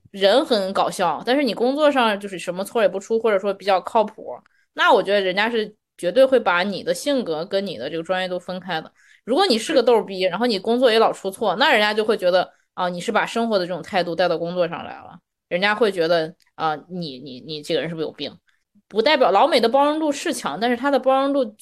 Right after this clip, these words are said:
Speaker 1: 仅限于跟他自己没关系的事情。如果你，
Speaker 2: 对。
Speaker 1: 你干活干砸了，你把人饭碗砸了，人包容你啥呀？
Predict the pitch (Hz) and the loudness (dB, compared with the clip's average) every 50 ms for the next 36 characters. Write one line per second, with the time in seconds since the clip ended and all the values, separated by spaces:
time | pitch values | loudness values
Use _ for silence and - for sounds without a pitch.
0 | - _ - - 180 170 175 190 262 262 233 190 190 214 214 214 233 240 254 254 | -20 _ -8 -6 -6 -6 -2 2 2 2 2 2 0 -2 0 0 2 2 2 2
1 | 247 254 254 208 160 156 165 175 185 214 226 247 240 240 190 - - - 151 - | 2 0 -2 -4 -4 -2 -2 -2 0 0 0 0 0 0 -2 -4 -4 -6 -14 -16
2 | - - _ _ _ _ _ _ _ _ - 190 247 247 349 330 330 311 247 220 | -18 -18 _ _ _ _ _ _ _ _ -4 -2 0 2 4 4 6 6 6 6
3 | 170 185 180 170 165 - 196 208 202 190 180 - - - _ _ _ _ - 320 | 4 4 2 -2 -4 -4 -4 -2 -2 -2 -4 -6 -12 -20 _ _ _ _ 0 2
4 | 285 254 254 277 240 226 302 277 240 208 208 156 165 180 220 220 185 180 185 202 | 2 4 4 4 4 4 4 2 2 2 2 2 2 4 4 4 2 2 0 0
5 | 214 226 185 170 165 190 220 - 302 269 240 190 120 113 - - - 165 151 151 | 0 2 2 2 2 2 2 2 2 2 2 2 0 -4 -4 -6 -4 -4 -4 -4
6 | 131 120 - - - 185 208 226 220 170 - 254 254 262 214 160 - 147 - 156 | -4 -6 -8 -6 -4 -4 -2 2 4 6 6 6 6 4 2 0 -4 -6 -4 -2
7 | 170 190 185 180 - | -2 -2 -2 -4 -8